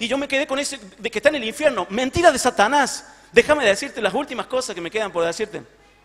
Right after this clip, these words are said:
Tu mamá está con Dios. Tu papá que se suicidó, tu hijo que se suicidó, está con Dios. Porque Dios conoce por qué lo hizo. Porque Dios, oigan, córtela con esa estupidez. La aberración esa de no, antes, ¿te acordás que en los suicidios no se permitía que se vele en la iglesia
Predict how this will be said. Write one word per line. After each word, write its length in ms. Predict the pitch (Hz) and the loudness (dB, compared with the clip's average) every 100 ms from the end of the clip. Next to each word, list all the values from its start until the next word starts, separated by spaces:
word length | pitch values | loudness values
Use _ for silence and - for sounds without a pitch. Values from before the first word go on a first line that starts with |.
| _ _ _ - | _ _ _ -4
Tu 100 | 196 | -2
mamá 160 | 196 | 0
está 140 | 220 202 | -2 -2
con 120 | 165 | -2
Dios. 340 | 175 160 - - _ _ _ - | -2 -4 -12 -20 _ _ _ -10
Tu 120 | - 254 | -4 2
papá 220 | 202 254 | 2 2
que 100 | 240 | 0
se 100 | 196 | -4
suicidó, 340 | 190 185 214 | -8 -2 -2
tu 160 | 208 240 | 0 0
hijo 240 | 311 180 | 0 -2
que 80 | 165 | -8
se 120 | 180 | -6
suicidó, 400 | 180 175 202 202 247 | -6 -4 0 -2 0
está 220 | 208 208 254 | -2 -2 -4
con 160 | 196 | -4
Dios. 380 | 185 220 180 - - - | 0 0 -2 -12 -18 -6
Porque 220 | 220 - 202 | -2 -2 0
Dios 180 | 247 | 0
conoce 420 | - 202 240 220 196 | 2 2 2 -4 -6
por 160 | 185 | -2
qué 100 | 220 | 0
lo 100 | 202 | 0
hizo. 360 | 233 214 160 135 - - | 0 -4 -8 -12 -18 -10
Porque 240 | 196 196 | -8 -6
Dios, 340 | 202 240 - - - | 0 0 -2 -12 -4
oigan, 420 | 220 233 214 160 - - | 0 2 2 -2 -12 -4
córtela 400 | 226 220 202 214 | -4 -2 -2 0
con 120 | 208 | -2
esa 140 | 202 | -6
estupidez. 640 | 202 - 156 156 190 185 - - _ _ _ _ _ _ _ _ _ | -8 -8 -6 -6 -6 -8 -14 -20 _ _ _ _ _ _ _ _ _
La 120 | 185 | 0
aberración 680 | 170 170 165 160 - 240 220 | 2 0 -2 -2 0 0 0
esa 200 | 214 208 | -4 -4
de 120 | 170 | -4
no, 200 | 175 226 - - - - - | -2 -4 -4 -18 -20 -8 -2
antes, 280 | 233 233 | -2 -2
¿te 60 | 202 | -4
acordás 300 | 185 185 233 | -2 -2 -2
que 60 | 226 | -2
en 40 | |
los 100 | 175 | -2
suicidios 380 | 175 175 226 196 | -2 -4 -2 -4
no 80 | 190 | -2
se 140 | 214 | -4
permitía 440 | 175 165 165 208 | -4 -4 -2 -2
que 140 | 196 170 | -2 -6
se 240 | - 160 | -4 -4
vele 480 | 151 196 202 165 156 | 0 2 2 -2 -2
en 80 | 147 | -2
la 80 | 147 | -2
iglesia 500 | 151 196 185 151 | 0 -4 -4 -6